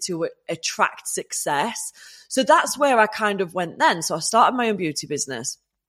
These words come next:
And oh my God, I was just so passionate about it. And I would, you know, visualize this salon and visualize this success and do different manifesting techniques. And after nine months, I had generated just, well,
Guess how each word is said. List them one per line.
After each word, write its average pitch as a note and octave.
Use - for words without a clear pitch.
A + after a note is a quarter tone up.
And F3+
oh F3
my D#3+
God, C#3+
I C3+
was D3+
just -
so F3+
passionate E3
about C#3
it. B2+
And F#3
I F#3
would, F#3
you G3+
know, E3+
visualize E3+
this -
salon F3+
and D3+
visualize F3
this D3
success G#3
and D#3
do A3+
different G#3+
manifesting G3
techniques. F#3
And E3
after G3
nine G3+
months, F3
I D3
had D#3
generated D#3
just, -
well, C#3+